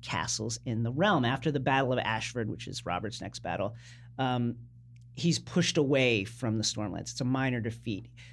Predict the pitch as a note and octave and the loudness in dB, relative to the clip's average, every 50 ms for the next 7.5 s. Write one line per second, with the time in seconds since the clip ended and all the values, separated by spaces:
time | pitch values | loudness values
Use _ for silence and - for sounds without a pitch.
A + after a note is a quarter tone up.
0 | - - - - C3 A2+ D3 C#3 - C#3+ C3+ C3 - - - D3+ D3+ D3 D3 B2+ | -8 -4 -2 -2 0 0 0 0 0 0 -2 -2 -4 0 2 4 4 4 2 2
1 | - D3+ C#3 C#3 C3 A#2+ - - D#3 D3+ C3+ B2 C#3 C#3+ C3+ A#2+ B2+ C#3+ E3 F#3 | 2 2 2 2 0 -2 -2 0 2 2 2 2 2 2 2 4 4 6 6 8
2 | A3 G#3+ E3+ C3+ A#2 - - - E3 D3 D3 C#3+ C#3+ D#3+ C#3+ D3 D3 - - D3 | 8 8 8 6 4 2 4 4 4 4 4 4 4 4 4 4 2 2 2 2
3 | C#3 C3+ C#3 D3 D#3+ F3+ G#3+ A#3 C#3+ - - - - - - - - - - - | 2 2 4 4 4 6 6 6 4 2 -2 -8 -14 -20 -20 -20 -20 -20 -12 -8
4 | - - B2 C3+ C#3+ D3 D3 - C3 A#2 A#2 G#2+ F#2 F#2 - - - - - - | -6 -2 0 2 2 2 0 0 -2 -2 0 0 -2 -2 -4 -6 -10 -10 -8 -8
5 | - - - - - - C#3+ A#2+ G2+ D#2+ - - - - - - - - - - | -8 -10 -8 -4 0 2 2 2 2 0 -2 -6 -12 -18 -20 -20 -20 -20 -20 -20
6 | - - - - - - - E3 E3 E3+ E3+ D3 C#3+ D#3 D3+ D3+ - - - D#3+ | -20 -20 -20 -20 -18 -6 2 4 6 8 8 8 8 6 6 6 4 4 4 4
7 | C3 B2 C3 C#3+ D3 E3 F3 F#3+ - - | 4 6 6 6 8 8 6 6 4 0